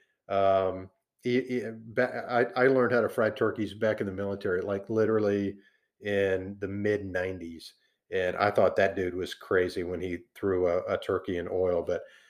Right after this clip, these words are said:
uh, we were n-, non, non the bones, uh, you know, <laughs> very shortly after that thing came out of the oil. It was, it was incredible. But now even the most critical women in my family have grown accustomed to my, uh, fried turkey,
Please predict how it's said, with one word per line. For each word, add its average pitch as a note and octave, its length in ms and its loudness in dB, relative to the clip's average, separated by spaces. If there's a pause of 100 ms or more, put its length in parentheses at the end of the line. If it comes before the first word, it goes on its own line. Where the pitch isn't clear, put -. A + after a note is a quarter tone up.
(220)
uh, F#2 200 4
we G#2+ 200 -2
were F#2+ 320 0
n-, G#2 260 -6
non, A2 600 4
non A#2 720 4
the A2+ 120 0
bones, G#2+ 600 4
uh, G2 560 6
you A2+ 100 0
know, A#2+ 200 2
<laughs> A#2+ 60 -2
very B2 260 8
shortly A2+ 520 4
after G#2 280 2
that G2 220 2
thing G2+ 160 -2
came G2+ 240 0
out G2 120 2
of F#2 80 2
the F#2 140 0
oil. F#2+ 320 4
It G2 100 0
was, - 220 -6 (340)
it G#2+ 40 -2
was G2 100 0
incredible. G2 540 4
But G2+ 200 -2 (720)
now A#2+ 720 8 (360)
even C3 220 4
the A#2+ 80 4
most A2+ 280 2
critical C3+ 540 2
women G#2+ 340 2
in F#2 120 -2
my F2 140 -2
family F#2 400 -4
have F2 140 -6
grown F#2+ 200 -2
accustomed F#2+ 540 -6
to F#2 100 -16
my, F2+ 180 -2 (140)
uh, F2+ 220 2
fried G2 340 2
turkey, F#2 400 0